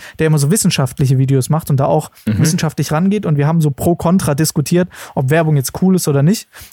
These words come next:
Speaker 1: und in welcher Form es cool ist oder nicht. Ich muss auch sagen, es
Speaker 2: Es
Speaker 1: ist
Speaker 2: gibt,
Speaker 1: halt unheimlich,
Speaker 2: ja.
Speaker 1: wenn du so Siri oder so anhast, so, also wenn ich jetzt gleich sag,
Speaker 2: Ja.
Speaker 1: „Hey Siri“, dann geht bei Marc immer sein Handy an. Und wenn du
Speaker 2: Stimmt.
Speaker 1: das anhast,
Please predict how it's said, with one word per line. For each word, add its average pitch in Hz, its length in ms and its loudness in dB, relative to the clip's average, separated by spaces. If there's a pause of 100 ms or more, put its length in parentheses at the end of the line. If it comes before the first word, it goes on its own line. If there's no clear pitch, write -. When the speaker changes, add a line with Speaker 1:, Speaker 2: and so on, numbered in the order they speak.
Speaker 1:
und 151 100 2
in 143 100 2
welcher 143 220 -2
Form 165 240 0
es 143 220 -2
cool 143 140 2
ist 127 140 -2
oder 135 180 -2
nicht. 120 240 -2 (400)
Ich 180 80 2
muss 208 120 2
auch 208 140 2
sagen, 196 220 0
es 180 40 2
Speaker 2:
Es 185 40 0
Speaker 1:
ist 202 60 0
Speaker 2:
gibt, 175 100 0
Speaker 1:
halt 165 100 -2
unheimlich, 196 540 2
Speaker 2:
ja. - 60 -18 (580)
Speaker 1:
wenn 170 100 2
du 180 80 4
so 165 120 0
Siri 170 440 2
oder 135 160 2
so 131 160 2
anhast, 135 460 2
so, 135 240 0 (280)
also 139 220 0
wenn 143 160 2
ich 139 140 0
jetzt 143 180 -2
gleich 139 220 0
sag, 139 180 -2
Speaker 2:
Ja. - 80 -2
Speaker 1:
„Hey 143 140 2
Siri“, 175 380 2
dann 143 160 2
geht 147 160 -2
bei 131 100 0
Marc 143 260 0
immer 139 180 0
sein 131 140 2
Handy 156 260 2
an. 180 200 0 (460)
Und 151 140 0
wenn 156 120 2
du 151 40 0
Speaker 2:
Stimmt. 196 200 0
Speaker 1:
das - 60 -10
anhast, 190 540 0